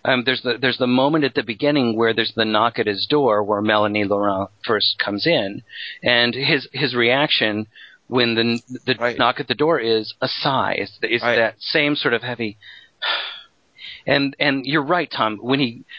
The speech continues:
Speaker 1: he rounds the corner and there's this gigantic spider in the corner, and his reaction is, is resignation or this sigh. I mean, there's a reason it's a spider. Spiders, <laughs> spiders weave webs. They create traps.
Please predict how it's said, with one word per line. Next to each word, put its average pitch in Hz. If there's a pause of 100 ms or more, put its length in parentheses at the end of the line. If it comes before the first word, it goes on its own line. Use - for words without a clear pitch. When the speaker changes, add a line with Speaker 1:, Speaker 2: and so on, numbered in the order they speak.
(300)
Speaker 1:
he 147
rounds 170
the 135
corner 170
and 127
there's 113
this 117
gigantic 151
spider 170
in 113
the 107
corner, 110 (240)
and 131
his 127
reaction 135
is, 117 (560)
is 117
resignation 131
or 110
this 110 (140)
sigh. 107
I 120
mean, 135 (220)
there's 185
a 175
reason 226
it's -
a 143
spider. 151
Spiders, 143 (460)
<laughs> -
spiders 185
weave 170
webs. 139
They 139
create 165
traps. -